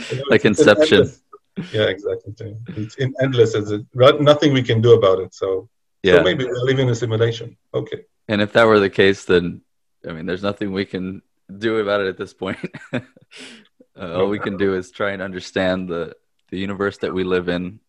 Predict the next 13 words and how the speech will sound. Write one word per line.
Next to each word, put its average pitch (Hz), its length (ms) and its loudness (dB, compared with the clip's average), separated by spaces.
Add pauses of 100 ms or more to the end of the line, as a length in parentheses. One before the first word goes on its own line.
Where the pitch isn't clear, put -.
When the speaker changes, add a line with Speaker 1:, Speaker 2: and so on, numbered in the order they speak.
(140)
Speaker 2:
however 90 380 0
it 82 60 -6
was 92 200 -6
created. 87 440 -4 (540)
Speaker 1:
Exactly. 110 480 -2
If 131 80 -6
you 156 80 -2
want 147 240 2
to 139 100 -2
deep 123 340 0
dive 123 280 6
into 123 260 -2
the, 107 220 -2